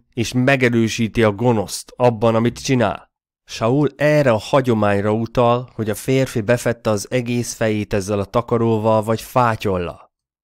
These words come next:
Ez ma is létezik, ez a hagyomány a világban, de többnyire ezt nyilván a nőkön látjuk.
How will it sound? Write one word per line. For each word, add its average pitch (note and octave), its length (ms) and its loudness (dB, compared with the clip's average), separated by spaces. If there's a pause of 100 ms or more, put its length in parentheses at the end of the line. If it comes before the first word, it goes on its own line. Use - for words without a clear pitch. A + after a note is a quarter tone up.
(140)
Ez G#2+ 200 -4
ma C3+ 240 2
is D#3 200 0
létezik, G2+ 540 -2
ez F#2+ 120 -4
a F#2+ 40 -4
hagyomány F#2 540 -2
a F#2 40 -4
világban, F2+ 640 -6 (600)
de G2 100 -8
többnyire G#2+ 440 -2
ezt G#2 220 0
nyilván F#2+ 400 -2
a F#2+ 60 -2
nőkön G2 500 0
látjuk. - 540 -8